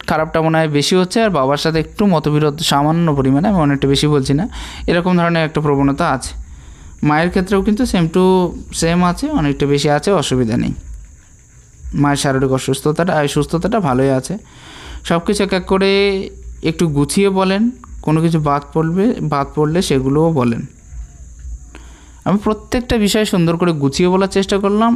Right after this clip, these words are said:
আসবো এবার আপনার হাতে বাঁ হাতের ক্ষেত্রে। দেখুন, এই পর্বে কিন্তু ও হাতেও তিল ছিল, এ হাতেও তিল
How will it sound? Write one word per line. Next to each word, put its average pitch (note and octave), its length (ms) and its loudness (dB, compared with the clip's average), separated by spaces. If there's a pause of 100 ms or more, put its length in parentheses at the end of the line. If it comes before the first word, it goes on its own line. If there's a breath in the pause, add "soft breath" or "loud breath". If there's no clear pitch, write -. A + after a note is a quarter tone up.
আসবো C#3 360 0
এবার E3 300 2
আপনার C3+ 220 -2
হাতে D3 200 -2
বাঁ C3 280 2
হাতের B2 300 -2
ক্ষেত্রে। - 280 -8 (2250 loud breath)
দেখুন, E3+ 220 0
এই F3 120 2
পর্বে F3+ 320 0
কিন্তু E3+ 180 -2 (100)
ও - 60 2
হাতেও D#3+ 260 0
তিল D3+ 240 0
ছিল, E3 180 -2
এ D#3 140 2
হাতেও C3+ 220 0
তিল C3 240 0